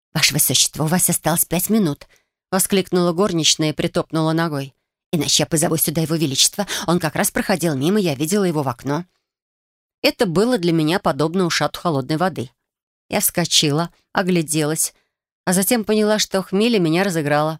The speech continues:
Но это не единственное, что дошло до моего сонного сознания. Я могу пропустить завтрак. Первый завтрак в семестре, а ведь мы договорились встретиться в столовой с друзьями. А ждать меня точно никто не будет.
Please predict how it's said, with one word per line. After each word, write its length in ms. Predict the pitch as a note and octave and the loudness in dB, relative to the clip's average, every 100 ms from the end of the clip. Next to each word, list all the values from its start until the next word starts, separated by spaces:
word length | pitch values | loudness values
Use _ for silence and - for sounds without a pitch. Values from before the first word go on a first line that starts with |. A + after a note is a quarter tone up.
| _ _ _ - | _ _ _ -2
Но 120 | F#3+ | 0
это 200 | F3+ F#3 | 0 2
не 140 | F#3+ | 2
единственное, 520 | F#3 D#3 D3 - D3 C#3+ | 2 0 -2 -2 -2 -2
что 180 | - | -2
дошло 280 | C#3+ C#3+ D3 | -2 -2 -2
до 80 | C#3 | -2
моего 340 | C#3+ C#3+ C#3+ C3+ _ | -2 0 -2 -4 _
сонного 440 | - F3 D3 D3 C#3 | -2 0 2 0 0
сознания. 640 | E3+ D#3+ D3 C#3+ C#3 C3+ _ _ _ _ _ - | -2 -2 -4 -4 -8 -12 _ _ _ _ _ -4
Я 180 | G#3+ G3 | -2 0
могу 300 | F3+ E3+ G3+ | 0 0 -2
пропустить 540 | - F3 F3 - F3 | -2 -2 -4 -2 -2
завтрак. 560 | D#3+ E3+ - B2 - _ _ _ _ _ | -2 -4 -6 -14 -16 _ _ _ _ _
Первый 320 | A3+ F3 D#3+ | 0 2 2
завтрак 420 | D3 F3 - D3+ | 2 0 -2 -6
в 40 | - | -4
семестре, 580 | E3+ C#3+ C3+ - E3+ F3+ _ _ | -2 0 -2 -4 -6 -6 _ _
а 100 | G3 | 0
ведь 200 | G#3 G3 | 2 2
мы 120 | G3+ | 0
договорились 540 | F#3+ F3 G3 G3+ E3+ E3 | 0 0 2 2 2 0
встретиться 500 | G3+ F3+ - - E3 | -2 0 0 0 -2
в 40 | |
столовой 420 | - F#3+ F#3 D3+ | -2 0 0 0
с 20 | |
друзьями. 560 | D3 D#3+ D3+ E3 F#3+ C#3 _ _ _ _ _ _ - | 0 0 0 0 0 -4 _ _ _ _ _ _ -4
А 140 | A3 | -2
ждать 320 | G#3+ A#3+ A#3 | 2 0 0
меня 200 | G3+ F#3+ | 0 0
точно 360 | F3+ - - E3+ | -2 -6 -4 0
никто 460 | E3+ D#3 - G3+ F#3 _ - | 0 -2 -2 -2 -4 _ -4
не 120 | D3+ | -2
будет. 420 | C#3 C#3+ C3+ - | -2 -4 -6 -18